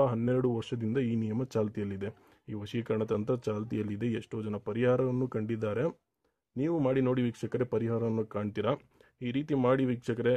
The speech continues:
ನೀವು ಎಷ್ಟೇ ಈ ಸ್ತ್ರೀ, ಯಾವ, ಯಾವುದೇ ಸ್ತ್ರೀ ಪುರುಷ ಆಗಿರ್ಬೋದು, ಕೇವಲ ಕ್ಷಣಾರ್ಧದಲ್ಲಿ ನಿಮ್ಮ ವಶೀಕರಣ ಆಗ್ತಾರೆ, ನಿಮಗೆ ವಶೀಕರಣ, ಸಂಪೂರ್ಣವಾಗಿ ನಿಮಗೆ ವಶೀಕರಣ ಆಗ್ತಾರೆ ವೀಕ್ಷಕರೇ. ಏನೇ ಗೊತ್ತಾಗಲಿಲ್ಲ ಅಂದ್ರೂ ಈ ಮುಖ್ಯವಾಗಿ ವೀಕ್ಷಕರೇ, ಇದನ್ನು ಅವಸ-, ಅಮಾವಾಸ್ಯೆಯ ದಿನ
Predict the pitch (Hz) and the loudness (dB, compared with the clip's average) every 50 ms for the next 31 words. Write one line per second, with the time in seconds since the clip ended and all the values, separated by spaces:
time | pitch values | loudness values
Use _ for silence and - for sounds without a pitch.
0 | 120 - 113 113 117 117 113 113 110 107 104 - _ - 147 143 135 131 120 120 | 2 0 -2 -2 0 0 0 0 0 -2 -4 -6 _ -2 0 0 0 0 -2 -4
1 | 120 117 - _ - 117 113 107 107 120 123 113 110 113 123 135 143 131 - - | -6 -10 -12 _ -6 -4 -2 -2 -2 -2 -2 -2 -2 -2 0 0 0 0 -2 -2
2 | 127 127 131 - 127 123 113 - 123 117 113 110 110 110 113 110 110 107 110 107 | -2 -2 -2 -2 -4 -4 -2 0 0 2 2 2 0 0 0 -2 -2 -2 -2 -2
3 | 104 117 139 196 208 - _ - - _ _ - 131 127 123 123 127 131 127 - | 0 0 0 0 -2 -8 _ -20 -20 _ _ -4 -2 0 2 2 2 2 0 -2
4 | _ _ _ _ - - 113 123 143 151 143 143 139 139 127 127 139 139 123 120 | _ _ _ _ -4 -2 2 2 2 2 2 2 2 2 0 0 0 0 2 2
5 | 117 120 123 135 143 - _ - 110 104 - 123 117 110 - 113 110 107 107 104 | 2 2 2 2 0 -2 _ -12 -12 -8 -6 -4 -4 -2 -2 -2 -2 -2 -2 -4
6 | 101 95 101 - 104 101 107 107 110 113 117 139 123 107 - - 123 113 117 110 | -4 -6 -6 -8 -8 -6 -4 -2 -2 0 0 2 2 0 0 -2 -4 -4 -2 -2
7 | 113 - 117 113 117 135 139 131 127 117 113 147 156 131 120 117 139 123 110 107 | -2 -2 -2 -4 0 2 4 6 6 4 4 2 2 2 2 0 0 0 -2 -2
8 | 123 117 - 113 104 120 135 117 101 95 98 - - 98 95 95 98 - - 104 | -2 -4 -2 -2 -2 0 -2 -2 -2 -4 -8 -10 -10 -8 -8 -8 -8 -8 -8 -8
9 | 101 95 98 95 - _ _ _ _ _ _ _ _ _ _ _ - 123 135 151 | -6 -6 -6 -8 -10 _ _ _ _ _ _ _ _ _ _ _ -6 -4 -2 0
10 | 160 147 135 123 - - 151 147 147 143 135 135 131 131 127 123 123 127 127 123 | 0 0 0 -2 0 2 4 4 4 4 2 0 0 2 0 0 0 2 2 2
11 | 120 117 113 120 - - 160 160 156 156 147 139 - - 131 139 135 123 120 127 | 0 0 0 -2 0 2 4 4 4 4 2 0 -2 -2 0 0 2 2 2 2
12 | 143 143 117 110 - 120 104 107 120 139 143 143 135 135 143 135 127 117 113 104 | 2 2 0 0 -2 -2 -2 0 0 2 2 2 2 2 2 0 0 2 2 2